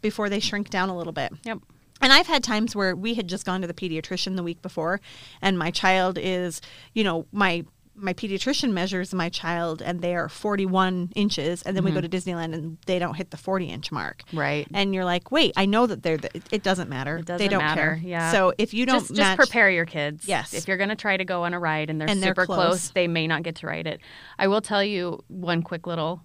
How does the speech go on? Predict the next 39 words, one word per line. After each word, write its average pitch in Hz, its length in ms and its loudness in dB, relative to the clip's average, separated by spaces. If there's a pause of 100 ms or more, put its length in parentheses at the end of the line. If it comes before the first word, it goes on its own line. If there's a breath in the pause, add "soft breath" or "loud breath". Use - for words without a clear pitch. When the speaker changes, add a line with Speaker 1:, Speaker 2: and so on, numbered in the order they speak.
Speaker 2:
story 156 500 -4
about 175 300 -2
Jack 156 440 -4
and 156 240 -4
Indiana 151 360 -4
Jones. 156 480 -6 (340)
He 190 220 -6
was 165 540 -2
just 165 340 -4
super 160 280 -8
close, 143 340 -8
and 165 80 -4
I 165 80 -2
think 170 160 -8
that 185 100 -2
one's 175 140 -4 (140)
forty-two. 156 840 -10
No, 180 280 -4 (100)
what 208 100 -6
is 214 100 -8
that 160 140 -6
one? 156 120 -4
Forty-four? 175 640 -10 (320)
Speaker 1:
Indiana 220 320 2
Jones 196 220 -2
Speaker 2:
Yeah. 233 140 4
Speaker 1:
is 156 40 4
forty-six. 175 520 -4
Speaker 2:
Forty-six. - 580 -4
Okay. 190 200 0
Speaker 1:
Mm-hmm. 220 80 -6
Speaker 2:
So 185 140 -2
he 185 100 -2
was 175 120 -4
super, 202 260 -4
super 190 240 -6
close 180 280 -4
to 170 80 -10
forty-six, 170 760 -4